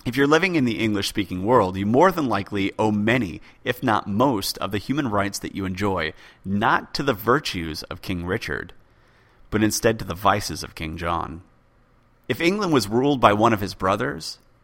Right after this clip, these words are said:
it's possible that the barons wouldn't have been driven to rebellion. And with no rebellion, there's no Magna Carta.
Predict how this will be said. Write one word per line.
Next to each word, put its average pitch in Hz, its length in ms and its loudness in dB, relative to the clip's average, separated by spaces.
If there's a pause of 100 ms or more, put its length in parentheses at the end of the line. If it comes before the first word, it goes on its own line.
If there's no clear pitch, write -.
it's - 140 -6
possible 160 460 4
that 98 100 -4
the 95 80 -6
barons 107 440 2
wouldn't 101 300 0
have 95 200 -6
been 92 140 -4
driven 87 320 -4
to - 100 -10
rebellion. 90 580 -2 (920)
And 90 120 -8
with 90 120 -6
no 110 160 4
rebellion, 92 720 2 (380)
there's 92 200 -8
no 95 120 0
Magna 85 300 -4
Carta. 85 520 2